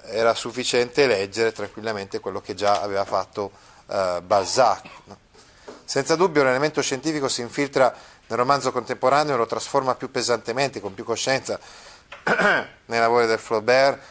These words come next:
del de Goncourt e dello Zola, ma la vera novità non sta in questo, né sta nella pretesa di un romanzo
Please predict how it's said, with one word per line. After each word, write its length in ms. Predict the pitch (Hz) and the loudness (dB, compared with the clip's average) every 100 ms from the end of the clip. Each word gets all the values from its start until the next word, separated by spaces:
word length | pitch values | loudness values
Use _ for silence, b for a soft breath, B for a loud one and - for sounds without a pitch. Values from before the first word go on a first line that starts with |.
| B B | B B
del 160 | - 104 | -8 -4
de 100 | 107 | -2
Goncourt 440 | 110 104 135 135 | -4 -4 0 2
e 40 | 117 | 2
dello 200 | 104 104 | 0 -2
Zola, 380 | 101 98 90 85 | -2 0 0 2
ma 160 | 113 | 2
la 100 | 127 | 2
vera 220 | 147 175 | 4 4
novità 500 | 147 127 131 123 101 | 4 2 0 2 2
non 180 | 98 110 113 | 2 -4 0
sta 180 | 160 | 0
in 100 | 139 | 0
questo, 440 | - 104 92 - 98 | 0 -4 -4 -6 -2
né 200 | 135 - | -2 -2
sta 300 | - 131 135 | 0 2 2
nella 200 | 113 107 | 0 -4
pretesa 360 | 117 127 127 | -6 -6 -4
di 80 | 123 | -4
un 80 | 107 | -2
romanzo 480 | 104 104 120 117 | -2 0 0 0